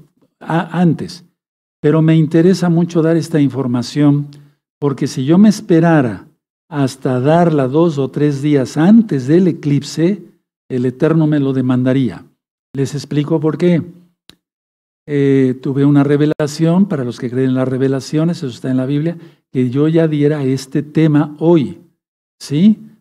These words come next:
Porque todavía hay tiempo, entonces estamos, estamos en vivo, hoy es viernes cuatro de agosto del año dos mil veintitrés, son las seis de la tarde con diez minutos prácticamente, once minutos. Bueno,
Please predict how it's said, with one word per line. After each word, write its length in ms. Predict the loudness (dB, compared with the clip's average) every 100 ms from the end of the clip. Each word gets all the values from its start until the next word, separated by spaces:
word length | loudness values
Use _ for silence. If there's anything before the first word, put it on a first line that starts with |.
| _
Porque 180 | -10 -6
todavía 480 | -4 0 2 2 0 -4
hay 160 | -6 -6
tiempo, 460 | -2 0 0 0
entonces 320 | -6 -8 -6 -8
estamos, 580 | -2 -2 -2 -6 -14 -20 _ -16
estamos 400 | -4 0 2 0
en 160 | 0
vivo, 240 | 0 0 0
hoy 160 | 0
es 100 | -2
viernes 400 | 0 0 0 -2
cuatro 400 | -2 -4 -2 -6
de 160 | -4 -4
agosto 720 | -4 -2 -2 -2 0 0 -2 -16 _ _ _ -8
del 200 | -4 0
año 200 | 2 0
dos 140 | 0
mil 120 | 0
veintitrés, 500 | 2 0 -2 -2 -2
son 160 | 0 -2
las 120 | -2
seis 180 | -2 -4
de 80 | -4
la 140 | -4
tarde 260 | -2 -2 -4
con 220 | -8 -6
diez 300 | -4 -4 -4
minutos 560 | -4 0 0 -2 -12 -10
prácticamente, 800 | -8 -8 -10 -10 -10 -12 -18 _ _ _ _ -6
once 340 | -2 -2 -4
minutos. 500 | -8 -8 -12 -16 -20 _ _ _ _ _
Bueno, 260 | -4 -4